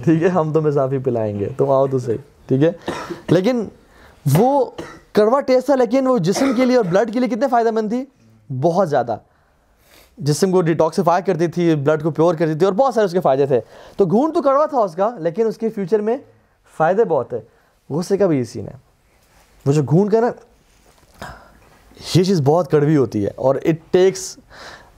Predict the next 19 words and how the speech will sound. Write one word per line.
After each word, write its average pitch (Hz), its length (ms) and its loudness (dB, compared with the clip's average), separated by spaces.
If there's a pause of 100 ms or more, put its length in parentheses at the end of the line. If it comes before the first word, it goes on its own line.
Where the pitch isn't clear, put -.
(260)
a 147 120 2
man 185 160 0
to 151 120 2
do 139 40 4
this، 117 360 -2 (800)
لیکن 214 460 2 (680)
اس 151 140 0
کے 202 80 0
بعد 180 180 2
جو 170 100 -2
فائدے 170 420 0
ہیں 240 240 0
وہ 139 160 -4
بہت 135 300 -2
پازیٹیو 120 360 -2
ہوتے 104 240 -4
ہیں 87 60 -6
اس 92 120 -12
کے۔ - 100 -10